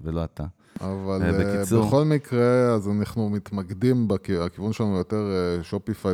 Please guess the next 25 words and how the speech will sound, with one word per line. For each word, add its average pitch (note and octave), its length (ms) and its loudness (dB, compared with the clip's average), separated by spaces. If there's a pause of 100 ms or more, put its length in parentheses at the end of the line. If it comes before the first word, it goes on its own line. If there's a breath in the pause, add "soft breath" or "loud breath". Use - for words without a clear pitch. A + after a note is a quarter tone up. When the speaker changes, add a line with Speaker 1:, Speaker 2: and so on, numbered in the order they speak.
Speaker 2:
וכדומה, F#2 920 0 (560 soft breath)
אז, F#2 380 -4
אה, F2+ 220 -2
את F#2+ 80 -6
זורקת B2+ 300 0
כל C#3+ 160 4
הזמן C#3 180 2
על A#2 140 2
כלים G#2 380 -2
דיגיטליים A2 680 0
וכלים G2+ 280 -2
שעוזרים. F2+ 400 -2
Speaker 1:
טכנולוגיות, F#2+ 580 2
Speaker 2:
בוא, A2 140 -2
Speaker 1:
כן. A#2 80 0
Speaker 2:
בוא C#3 100 4
נשמע D3 340 2
קצת A#2 320 0
על G2+ 200 2
איזה A#2 160 -2
טכנולוגיות G#2+ 680 -4
ואיזה G2+ 200 -2
כלים A2+ 420 0
יש A2 180 0
היום A#2+ 320 4